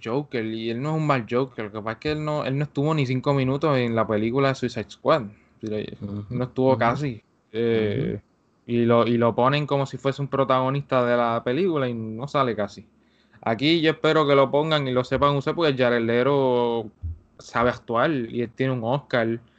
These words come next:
Speaker 1: y tiene, y tiene carrera, background, como, o sea, se está convirtiendo en un veterano actor.
Speaker 2: Ujú, ujú.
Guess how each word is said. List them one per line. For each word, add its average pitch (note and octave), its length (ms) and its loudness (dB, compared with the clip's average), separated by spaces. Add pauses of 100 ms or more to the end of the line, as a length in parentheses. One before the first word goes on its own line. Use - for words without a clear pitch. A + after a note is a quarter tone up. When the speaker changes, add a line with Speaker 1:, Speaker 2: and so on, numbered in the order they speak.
(240)
Speaker 1:
y G#2 720 -2
tiene, A2 580 2 (480)
y A2+ 160 0
tiene B2 640 2
carrera, A#2 960 0 (180)
background, A2+ 680 -2 (480)
como, A2 380 -8
o G#2+ 60 -14 (100)
sea, A2+ 140 -2 (180)
se A2+ 160 -2
está A2+ 380 -6
convirtiendo C#3+ 500 0
en C#3+ 60 0
un C3+ 80 -4
veterano B2+ 440 4
actor. C3+ 360 -2 (560)
Speaker 2:
Ujú, A#2 400 0
ujú. D3 220 -2